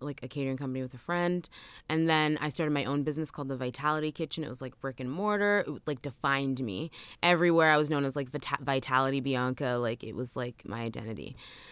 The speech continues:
And then, like, it went from being my dream to being, like, my literal nightmare. And so I gave it up,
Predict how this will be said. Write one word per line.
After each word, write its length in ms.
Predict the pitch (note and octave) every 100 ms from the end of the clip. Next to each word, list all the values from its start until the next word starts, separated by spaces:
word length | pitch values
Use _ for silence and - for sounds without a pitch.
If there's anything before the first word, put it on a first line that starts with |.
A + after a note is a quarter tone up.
| - -
And 220 | F#3+ G3+
then, 240 | A3 B3
like, 460 | A#3+ G#3+ F#3 - - - _ _ -
it 100 | F#3
went 220 | F#3+ F#3+
from 140 | B3 B3
being 160 | B3+
my 160 | B3 B3
dream 280 | D3+ C#3 E3+
to 80 |
being, 160 | F3 D#3+
like, 160 | D3+ D3+
my 120 | C#3
literal 380 | B2+ A#2+ A#2+ A#2
nightmare. 520 | D#2+ - D3 F#3 G#3+ - - - - - -
And 600 | F#3+ F#3 F3+ F3 D#3+ - - - - -
so 580 | - - F#3 F3 E3 B2 _ _ _ _ _ _ _ _ -
I 100 | E3
gave 260 | D#3 F3+ F3+
it 80 | F3+
up, 280 | D#3 D3+